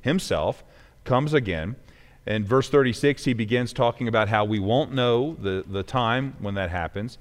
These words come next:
Of course, lots of people sell lots of books telling us <laughs> when these things will happen. Jesus clearly says, "No one knows." There are signs,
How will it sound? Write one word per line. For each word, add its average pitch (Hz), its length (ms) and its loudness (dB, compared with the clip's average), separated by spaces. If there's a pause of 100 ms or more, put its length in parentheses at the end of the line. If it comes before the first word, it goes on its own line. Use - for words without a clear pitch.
(380)
Of - 60 -20
course, - 320 0
lots 113 300 2
of 120 80 -4
people 135 500 0 (280)
sell 101 440 2
lots 107 360 2
of 113 160 0
books 123 500 2 (260)
telling 139 380 2
us 98 180 -4
<laughs> 120 60 0
when 135 140 2
these 107 200 -2
things 117 280 -2
will 98 120 0
happen. 104 460 0 (380)
Jesus 123 460 0
clearly 139 400 2
says, 101 480 -2 (280)
"No 123 380 8
one 107 320 2
knows." 76 380 -8
There 117 160 2
are 117 120 2
signs, 156 760 2